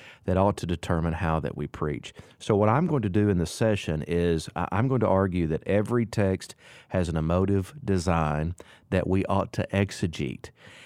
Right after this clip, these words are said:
And I'm going to offer five exegetical steps, five hermeneutical keys to discerning what the pathos of the text is. Because I believe if we say what the Bible says,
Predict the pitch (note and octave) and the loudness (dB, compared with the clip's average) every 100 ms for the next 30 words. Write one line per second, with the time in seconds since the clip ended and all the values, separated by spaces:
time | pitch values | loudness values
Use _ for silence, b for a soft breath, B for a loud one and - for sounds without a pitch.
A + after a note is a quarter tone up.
0 | B - D#2 E2 E2 E2 E2 F2 G#2+ B2 | B -6 -2 0 2 0 0 2 2 4
1 | A#2 G#2 F#2+ F#2 - E2+ - - G2+ G#2+ | 2 2 2 0 -2 -8 -6 0 2 4
2 | A2+ A2 A2 G#2+ G2+ - - _ - G#2 | 4 4 2 0 -4 -12 -20 _ 0 0
3 | G2+ - F#2 G2+ F#2 F2+ F#2 F2 E2+ E2+ | 0 -4 0 2 2 0 0 0 0 -2
4 | - - - - G2 D#2 - - - - | -8 -16 -16 -4 0 0 -2 -8 -16 -18
5 | - - F#2 F#2+ G2+ G2+ - - G#2 G2 | -12 0 4 4 4 2 -2 -4 0 2
6 | F#2+ F#2 - - - F#2+ D#2 A#1 C#2 - | 2 0 -4 -12 -4 -2 0 -2 -6 -10
7 | - B B B B - - F#2 E2 F#2 | -20 B B B B -8 0 0 2 -2
8 | - A#2+ A#2+ F#2+ F2+ F#2 F2+ G2 G#2 - | 0 0 2 2 0 -2 0 2 2 0
9 | G2+ - F#2+ F2+ - D#2+ D#2 - - E2 | -4 0 0 0 0 0 0 -4 -4 -2
10 | D2 D#2+ - D2 D2 - D#2 A1 - B | -2 -6 -4 -6 -6 -6 -4 -4 -10 B
11 | B B B - - F2 F2+ C#3+ D#3+ G2+ | B B B -6 0 2 4 2 2 2
12 | F2 D#2+ D#2 - A2 F#2+ G2 F2 - A#2 | 2 0 -4 -4 -4 -2 -2 -2 0 0
13 | A2 F#2+ F#2 A#2 D3 - - G#2+ G2+ F2 | 2 0 0 0 0 -4 0 2 2 0
14 | D#2+ - - - - | -4 -6 -6 -8 -12